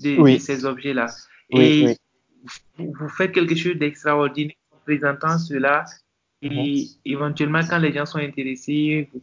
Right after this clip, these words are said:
Speaker 1: pouvez les, les importer et
Speaker 2: C'est ça.
Speaker 1: on pourra les récupérer sur place ici. En tout
Speaker 2: C'est
Speaker 1: cas,
Speaker 2: ça.
Speaker 1: c'est une belle initiative et je pense que l'ensemble de la communauté vous, vous soutient dans ce sens-là.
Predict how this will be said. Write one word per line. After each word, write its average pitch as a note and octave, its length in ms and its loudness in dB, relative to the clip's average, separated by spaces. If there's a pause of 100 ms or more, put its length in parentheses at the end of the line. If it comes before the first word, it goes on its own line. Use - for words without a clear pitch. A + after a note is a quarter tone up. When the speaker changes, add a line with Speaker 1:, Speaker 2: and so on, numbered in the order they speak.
Speaker 1:
pouvez C3+ 240 -4
les, B2+ 360 -2 (400)
les B2+ 200 2
importer B2+ 340 -2 (180)
et B2 500 -2
Speaker 2:
C'est C#3+ 80 4
ça. B2 300 2 (120)
Speaker 1:
on B2+ 80 -4
pourra C3 340 2
les C3 140 2
récupérer A#2+ 520 -2
sur - 200 -8
place A#2 240 -6
ici. G#2+ 220 -14
En B2+ 100 -4
tout - 120 -6
Speaker 2:
C'est D3 80 6
Speaker 1:
cas, C3 80 6
Speaker 2:
ça. C3+ 160 0 (280)
Speaker 1:
c'est C#3 180 -10
une E3 120 6
belle D#3 180 4
initiative D3+ 840 -6
et C3 420 -2 (500)
je - 380 -8
pense E3 360 0
que D#3+ 100 2
l'ensemble D3 420 0
de C#3+ 60 -2
la C3 100 2
communauté B2+ 380 -6 (320)
vous, B2+ 160 -4
vous B2+ 100 -4
soutient C#3 420 -4
dans B2+ 140 0
ce B2 140 -4
sens-là. B2 460 -6